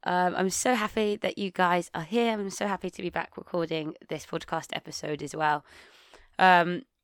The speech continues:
I f-, wanted to start by saying a massive thank you to each and every one of you listening to this podcast. It literally makes me so happy that people are listening, and, um, I got my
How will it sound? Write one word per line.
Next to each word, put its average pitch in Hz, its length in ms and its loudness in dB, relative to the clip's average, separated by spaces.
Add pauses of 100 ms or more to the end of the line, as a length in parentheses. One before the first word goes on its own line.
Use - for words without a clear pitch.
(500)
I 202 40 0
f-, 202 140 -4
wanted 262 340 4
to 240 100 -4
start 165 480 4 (220)
by 170 240 4
saying 180 400 2
a 175 100 -4
massive 185 480 -2
thank - 380 -4
you 170 220 -4
to 160 400 -4
each - 280 -4
and 180 140 -4
every 165 180 -6
one 156 180 -6
of 151 140 -12
you 147 300 -4
listening 151 380 -10
to - 120 -12
this 147 160 -8
podcast. - 640 -8 (420)
It 180 160 2
literally 190 460 0
makes 180 260 -2
me 185 140 -6
so 185 220 0
happy 170 420 0
that 175 240 -2
people 180 360 0
are 170 80 0
listening, 202 540 -2 (380)
and, 170 420 6 (140)
um, 165 460 4 (180)
I 170 100 4
got 196 300 2
my 175 480 4